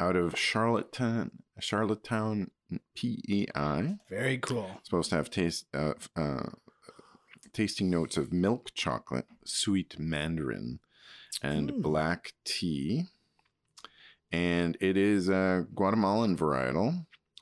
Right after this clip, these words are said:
Speaker 2: Yep.
Speaker 1: Uh, much like that one that we really liked. I tried to see if I could order more of that.
Speaker 2: Yeah.
Speaker 1: Uh, no. <laughs> Uh,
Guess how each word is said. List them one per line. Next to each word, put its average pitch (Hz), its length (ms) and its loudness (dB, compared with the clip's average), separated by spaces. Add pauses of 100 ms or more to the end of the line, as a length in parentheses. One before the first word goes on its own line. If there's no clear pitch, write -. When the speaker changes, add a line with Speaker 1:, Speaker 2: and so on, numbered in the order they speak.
(100)
Speaker 2:
Yep. 147 240 -2 (100)
Speaker 1:
Uh, 73 240 2
much 82 240 0
like 92 140 -2
that 78 120 0
one 76 200 -2
that - 120 -6
we 73 120 -2
really 73 260 -2
liked. 65 420 -4 (120)
I 87 140 2
tried 95 260 0
to - 80 -4
see - 100 -2
if - 100 -4
I 85 60 2
could 78 180 -2
order 76 300 0
more 73 300 -2
of 82 80 -2
that. 90 260 -2 (240)
Speaker 2:
Yeah. 104 200 -4
Speaker 1:
Uh, 50 120 -10 (240)
no. 64 240 -8 (680)
<laughs> - 960 -6 (560)
Uh, - 60 -6